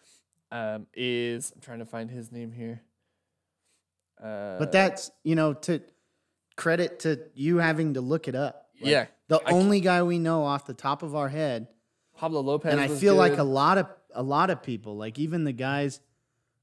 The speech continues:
Speaker 2: that do this for a living, podcasts and media and everything, like,
Speaker 1: Right.
Speaker 2: there's a lot of research that has to go
Speaker 1: Yeah.
Speaker 2: into a team like the Marlins and all of that, especially when they do something like they did this year.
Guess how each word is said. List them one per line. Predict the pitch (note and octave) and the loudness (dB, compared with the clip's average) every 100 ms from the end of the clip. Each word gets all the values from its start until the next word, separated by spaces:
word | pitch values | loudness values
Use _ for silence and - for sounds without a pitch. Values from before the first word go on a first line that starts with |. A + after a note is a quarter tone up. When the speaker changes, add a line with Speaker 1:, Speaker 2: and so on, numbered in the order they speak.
| - | -2
Speaker 2:
that | C3 G#2 | -2 2
do | C#3 | 2
this | C#3+ C#3+ C#3+ | 4 4 2
for | - B2+ A2 | -4 -4 -2
a | |
living, | G2 A#2+ D#3+ G#2 F2 - | 0 0 0 -4 -10 -8
podcasts | A#2+ B2 A#2 B2 A#2+ A2 - - A#2+ | -4 -4 -4 -6 -6 -6 -8 -10 -12
and | G#2+ G2 - - _ _ | -12 -12 -16 -20 _ _
media | A2+ C#3+ D3 B2+ | 0 2 2 2
and | G#2+ | 0
everything, | D3 D3 G#2 - G2 F2+ | -2 -2 -4 -6 -12 -12
like, | F2+ C3 | -8 -6
Speaker 1:
Right. | A2+ G#2+ | -6 -2
Speaker 2:
there's | C#3+ F#3+ | 0 4
a | G3+ | 4
lot | C3 C#3+ D3+ | 4 2 2
of | A#2 | 0
research | C#3 - D#3 C3 - | -2 -2 -4 -6 -6
that | A#2 | -8
has | A#2 A2+ - | -8 -12 -12
to | B2 | -4
go | - C3+ | -2 0
Speaker 1:
Yeah. | |
Speaker 2:
into | C#3 C#3 | -2 -2
a | B2+ | -4
team | G#2+ E3+ E3+ | -4 -2 -2
like | C3 B2+ - | -2 -6 -8
the | |
Marlins | A#2 B2+ D3 C3+ A#2+ A2 G#2 | -6 -2 -2 -4 -6 -10 -12
and | G#2+ G#2+ - _ _ _ _ _ _ | -12 -14 -16 _ _ _ _ _ _
all | B2 B2+ | -2 0
of | G#2+ | 0
that, | C3+ C3+ | -2 -2
especially | G#2 - D#3 - C#3+ | -4 -4 -4 -2 -4
when | B2+ | -4
they | A#2+ | -4
do | A#2+ B2+ | -6 -6
something | C#3+ A#2+ | -8 -10
like | B2 A#2+ | -10 -8
they | A#2+ | -4
did | C3+ C3 | -4 -4
this | D#3+ - | -8 -10
year. | F2+ D2+ | -14 -14